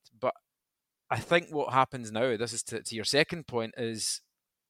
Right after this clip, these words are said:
it's critical. This is a critical stage now for Rangers where we bring in either somebody to replace Ross Wilson, who has fresher ideas, bigger scouting network, uh, wants to upgrade the medical department,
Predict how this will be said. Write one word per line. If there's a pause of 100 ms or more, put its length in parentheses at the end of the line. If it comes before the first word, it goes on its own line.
(560)
it's
critical.
This
is
a
critical
stage
now
for
Rangers
where
we
bring
in (640)
either
somebody
to
replace
Ross
Wilson,
who
has
fresher
ideas, (340)
bigger
scouting
network, (360)
uh,
wants
to
upgrade
the
medical
department,